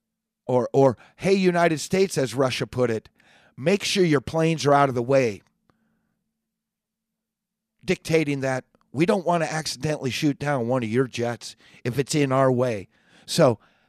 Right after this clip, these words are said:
step aside, let somebody who's got the wherewithal, let somebody who's got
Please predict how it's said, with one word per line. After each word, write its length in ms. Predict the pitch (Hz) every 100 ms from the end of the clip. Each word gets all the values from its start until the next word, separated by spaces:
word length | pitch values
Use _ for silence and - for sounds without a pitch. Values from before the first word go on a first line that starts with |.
| _
step 440 | - - 175 180
aside, 560 | 294 - 170 131 120 - - _ _ _ _ _ -
let 180 | 170
somebody 420 | - - 208 190 156
who's 160 | 139
got 240 | - 180 -
the 80 |
wherewithal, 720 | 127 131 170 170 151 147 139 127
let 180 | 185
somebody 500 | - - 214 214 196
who's 180 | 143 127
got 320 | - 156 156